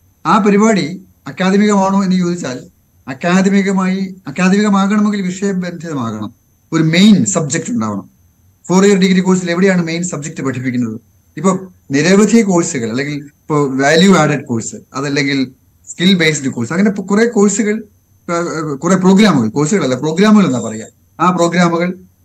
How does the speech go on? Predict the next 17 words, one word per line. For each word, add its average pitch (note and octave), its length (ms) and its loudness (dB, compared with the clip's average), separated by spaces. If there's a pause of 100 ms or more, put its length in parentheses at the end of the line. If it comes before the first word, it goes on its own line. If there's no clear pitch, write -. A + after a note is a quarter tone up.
(220)
ആ, C#3 60 -2
അത് E3+ 340 -2
നിർമ്മിക്കാൻ F3 380 0
അധ്യാപകരെ D3+ 400 -2
കൊടുത്തിരിക്കുന്നു. C3+ 440 -8
എന്താണ് D#3 320 0
syllabus D#3+ 300 -2
എന്ന് D#3+ 120 -4
അറിഞ്ഞുകൂടാ, D3+ 440 -4
എ-, B2+ 100 -4
എന്താണ് C#3+ 380 0
curriculum C#3 380 0
എന്നും D3 140 2
അറിയില്ല. C#3 340 -2 (460)
ആ D#3 100 0
കരിക്കുലത്തെ E3 460 -2
സംബന്ധിക്കുന്ന D3+ 680 -4